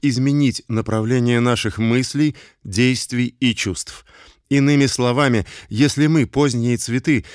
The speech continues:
меняем свою историю, то можем изменить поведение и даже жизнь.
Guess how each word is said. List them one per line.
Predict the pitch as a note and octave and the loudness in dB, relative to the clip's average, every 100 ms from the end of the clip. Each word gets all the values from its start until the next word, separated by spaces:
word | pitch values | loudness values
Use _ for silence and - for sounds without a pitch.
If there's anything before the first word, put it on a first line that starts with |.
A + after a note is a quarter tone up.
| - | -10
меняем | - C#3 E3+ F3 D#3 A#2 G2+ | -2 2 2 2 2 2 -2
свою | - A2+ B2 C3 | -4 0 2 2
историю, | B2 - F#3 E3+ D#3 - - - | 0 0 2 4 2 -2 -20 -6
то | A#2 | -2
можем | A2+ B2+ A2+ A#2+ | 2 2 0 0
изменить | A#2 A#2+ G#2+ G#2+ A2 A#2+ | 0 0 2 0 0 -2
поведение | - A2 F#2+ D#2+ B2+ B2+ F2 D2 - _ | -2 -2 -2 -2 -2 -2 -4 -8 -14 _
и | - B2 | 0 2
даже | G#2+ G2+ F#2+ A2 | 2 0 -2 -4
жизнь. | G2+ A#2 D#2+ | -2 -4 -6